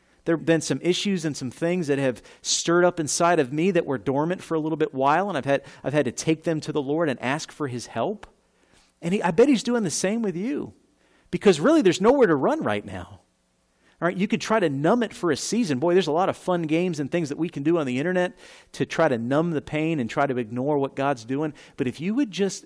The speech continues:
submit yourself to God and say, "God, what are you doing?" You'd be shocked what he'll bring to the surface. You'd be shocked. So let me sum this up, and then I'm gonna aim right at your heart as we close.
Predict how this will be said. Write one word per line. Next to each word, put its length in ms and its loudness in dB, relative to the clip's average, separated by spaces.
submit 500 -2
yourself 500 -4
to 100 -6
God 320 -2
and 100 -6
say, 140 -6
"God, 240 -4
what 160 -6
are 40 -6
you 120 -6
doing?" 420 -6
You'd 100 -10
be 100 0
shocked 520 -4
what 80 -6
he'll 100 -6
bring 240 -6
to 100 -6
the 60 -14
surface. 720 -12
You'd 80 -14
be 80 -8
shocked. 600 -8
So 160 -2
let 100 4
me 80 6
sum 340 0
this 220 -2
up, 260 -2
and 80 -10
then 80 -4
I'm 80 -2
gonna 220 -2
aim 260 -2
right 140 -2
at 160 -8
your 80 -6
heart 480 -12
as 160 -10
we 80 -8
close. 640 -12